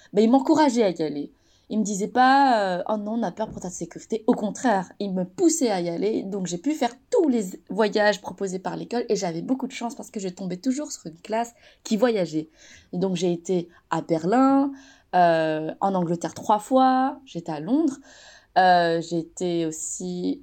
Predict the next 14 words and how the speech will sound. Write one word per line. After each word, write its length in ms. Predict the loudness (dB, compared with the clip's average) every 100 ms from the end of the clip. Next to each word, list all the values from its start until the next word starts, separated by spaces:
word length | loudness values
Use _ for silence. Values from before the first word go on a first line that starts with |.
| -6
euh, 160 | -4 0
après, 240 | 0 0 -2
grâce 280 | 0 0
à, 380 | 0 0 -2 -4 -6 -6 -2
au 120 | -2
C 220 | 2 2
E 40 | 4
de 80 |
ma 180 | 2 0
mère, 460 | 0 2 4 2 -2
elle 80 | -10
travaillait 300 | -4 -2 -2
à 20 |
Disneyland, 580 | -2 -6 -4 0 2 2